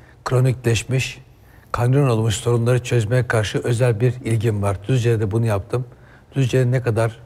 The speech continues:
e, iki bin on dokuz yılına kadar çözülememiş sorunları varsa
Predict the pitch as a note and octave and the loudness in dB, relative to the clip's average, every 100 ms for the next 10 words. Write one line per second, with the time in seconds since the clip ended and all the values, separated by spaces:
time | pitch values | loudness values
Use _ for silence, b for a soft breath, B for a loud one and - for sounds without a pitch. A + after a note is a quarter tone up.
0 | - - - A2 G#2 G#2+ - B2+ A#2+ A#2 | -20 -20 -12 -8 -8 -8 -8 -6 -4 -2
1 | A#2 - A#2 A2+ A#2+ A#2 A2 G#2+ G2+ - | 0 0 0 0 0 0 0 0 -2 -2
2 | A2+ B2 A#2 G#2+ G2 - - - A2+ A2+ | 0 0 0 -2 -6 -10 -6 -2 0 0
3 | A2+ G#2 A2+ F#2+ B2+ | 0 0 0 -2 -6